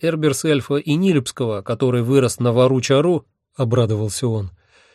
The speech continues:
"Я о тебе много слышал. Весь Хой о тебе говорил, когда твой отец нарушил свое слово, а Ндана Акуса Анабан сказал, что твой отец не такая важная персона,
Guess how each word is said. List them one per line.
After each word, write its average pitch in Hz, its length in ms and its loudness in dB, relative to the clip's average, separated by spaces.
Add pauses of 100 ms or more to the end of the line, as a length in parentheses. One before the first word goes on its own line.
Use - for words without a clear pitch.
(120)
"Я 117 240 2
о 113 80 2
тебе 117 240 2
много 113 380 2
слышал. 107 560 -6 (240)
Весь 190 260 -4
Хой 180 300 2
о 202 40 -2
тебе 123 220 0
говорил, 110 460 0
когда 117 260 -2
твой 113 280 0
отец 131 320 0 (220)
нарушил 127 500 2
свое 113 340 -4
слово, 113 460 -2 (240)
а 113 220 -2
Ндана 117 480 2
Акуса 113 440 -2
Анабан 120 500 0 (200)
сказал, 202 420 -2
что 147 180 -4
твой 143 260 2
отец 160 360 -4
не 139 260 0
такая 123 400 2
важная 110 400 0
персона, 127 580 0